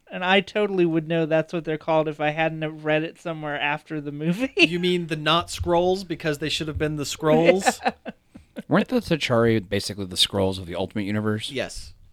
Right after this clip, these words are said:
Speaker 2: That's exactly what it is. And the reason they <clears throat> used it was because, uh, the Skrulls are actually tied in with, uh,
Speaker 3: Fantastic
Speaker 2: Fanta-
Speaker 3: Four.
Speaker 2: Sta-, Fantastic Four, rights.
Speaker 1: But I, w-, I
Speaker 2: It's
Speaker 1: would
Speaker 2: one of those
Speaker 1: never
Speaker 2: weird
Speaker 1: have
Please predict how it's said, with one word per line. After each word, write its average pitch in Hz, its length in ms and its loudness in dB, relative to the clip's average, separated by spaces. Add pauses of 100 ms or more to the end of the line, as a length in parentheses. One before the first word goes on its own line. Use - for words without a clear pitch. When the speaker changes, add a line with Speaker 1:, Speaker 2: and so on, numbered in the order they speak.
(140)
Speaker 2:
That's 139 220 0
exactly 123 400 -4
what 104 120 -8
it 95 100 -12
is. 92 440 -14
And 120 160 -12
the 123 80 -6
reason 123 260 -4
they - 80 2
<clears throat> 131 200 0
used 117 120 -8
it 120 220 -8
was 117 140 -12
because, 110 580 -12 (140)
uh, 104 320 -8 (160)
the 120 100 -14
Skrulls 123 640 -4
are 113 80 -8
actually 110 260 -8
tied 120 260 -10
in 110 240 -12
with, 104 260 -10 (140)
uh, 101 240 -8
Speaker 3:
Fantastic 107 560 -4
Speaker 2:
Fanta- - 20 -20
Speaker 3:
Four. 98 240 2
Speaker 2:
Sta-, - 220 -10 (100)
Fantastic 107 400 -8
Four, 98 180 -12
rights. 87 400 -12 (200)
Speaker 1:
But - 120 -4
I, 220 60 2
w-, 233 180 4
I 208 120 6
Speaker 2:
It's 220 80 6
Speaker 1:
would 220 80 6
Speaker 2:
one 208 80 0
of 196 40 -4
those 202 60 6
Speaker 1:
never 190 200 6
Speaker 2:
weird 190 100 8
Speaker 1:
have 165 80 4